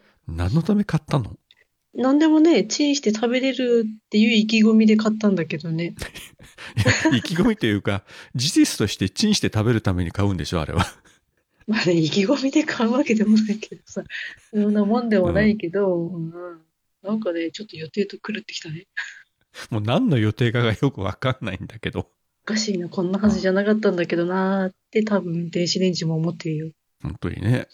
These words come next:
Speaker 2: うん。
Speaker 1: 何度も言うように、
Speaker 2: うん。
Speaker 1: 電子レンジに心があれば彼は泣いてるよ。
Speaker 2: うん。泣いてるね。いや、でもね、まだね、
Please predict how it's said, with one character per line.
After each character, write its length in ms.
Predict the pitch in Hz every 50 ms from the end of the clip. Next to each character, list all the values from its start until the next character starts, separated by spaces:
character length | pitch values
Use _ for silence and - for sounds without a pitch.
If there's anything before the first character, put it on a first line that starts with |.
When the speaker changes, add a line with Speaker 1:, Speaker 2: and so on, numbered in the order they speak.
| - _ _ _ -
Speaker 2:
う 60 | 170
ん。 120 | 165 160
Speaker 1:
何 160 | 95 95 101 -
度 80 | 87
も 80 | 82 82
言 160 | 85 98 101
う 60 | 110 113
よ 140 | 120 117
う 20 | 107
に、 260 | 95 92 90 98 - - _ _ - _ _
Speaker 2:
う 60 | 185 165
ん。 20 |
Speaker 1:
電 160 | 120 107 -
子 100 | - - 120
レ 80 | 117 117
ン 20 |
ジ 80 | - 101
に 80 | 90
心 340 | - - - - 139 131 113
が 120 | 98 95
あ 20 | 98
れ 80 | -
ば 220 | - - 82 80 -
彼 200 | - - 123 131
は 120 | 110 76 78
泣 200 | 82 90 104 170
い 20 |
て 100 | 165 151
る 100 | - 143
よ。 140 | 101 92 - _ _ _ _ _ _ _ - - - - _ _ _ _ _ _
Speaker 2:
う 40 | 185
ん。 40 | 196
泣 160 | 208 202 190
い 40 | -
て 140 | 208 185
る 140 | 170 180 180
ね。 560 | 180 185 185 185 190 196 196 190 185 185 214 - _
い 60 | - 190
や、 100 | 190 175
で 100 | 233 269
も 120 | 262 208
ね、 100 | 190 175
ま 160 | 175 214 254
だ 140 | 233 214 180
ね、 320 | 180 175 170 165 170 -